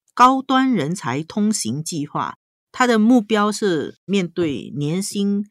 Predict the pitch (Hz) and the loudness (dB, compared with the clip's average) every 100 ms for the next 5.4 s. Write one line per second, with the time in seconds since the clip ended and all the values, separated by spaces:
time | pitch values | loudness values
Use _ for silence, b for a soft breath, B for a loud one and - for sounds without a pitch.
0 | b _ _ 117 139 185 156 127 160 - | b _ _ -4 -2 0 0 0 -2 -2
1 | 139 131 139 131 143 175 165 151 107 92 | -4 -2 -4 -4 -2 -2 -4 -6 -10 -8
2 | 117 117 127 175 _ _ _ _ - 277 | -6 -4 -4 -6 _ _ _ _ -2 2
3 | 214 123 - 190 160 - 147 185 165 160 | 2 0 0 -4 -4 -6 -4 -2 -2 0
4 | 101 113 131 160 151 120 131 - 156 135 | -2 -2 -6 -4 -6 -6 -10 -8 -6 -6
5 | 135 127 104 | -6 -10 -12